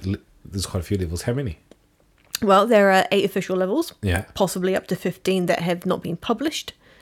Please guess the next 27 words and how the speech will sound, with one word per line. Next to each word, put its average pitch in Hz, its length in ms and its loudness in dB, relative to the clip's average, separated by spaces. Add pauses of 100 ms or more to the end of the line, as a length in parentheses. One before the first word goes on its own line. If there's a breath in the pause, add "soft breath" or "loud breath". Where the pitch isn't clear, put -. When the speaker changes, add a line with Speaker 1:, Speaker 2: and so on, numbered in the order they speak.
Speaker 1:
Right. 95 360 0
Speaker 2:
I'll, 202 120 6
I'll, 180 280 2 (180)
I'll 175 120 0
get 175 180 0
into 208 140 -2
that 202 100 0
in 190 80 -2
a 190 40 0
little 185 220 0
bit, - 180 -2
like, 143 140 0
literally, 185 540 2
Speaker 1:
Cool, - 60 -2
cool. - 80 -2
Speaker 2:
like, 156 300 -2 (140)
in 180 140 0
Speaker 1:
Yeah. - 20 0
Speaker 2:
a 170 40 -2
few 185 840 -2
minutes. 175 540 -4 (500 loud breath)
Um, 185 380 0 (240)
Speaker 1:
Pr-, - 180 -6 (140)
is 110 160 2
pre-clear 117 480 0
the 92 100 -4
first? - 400 -2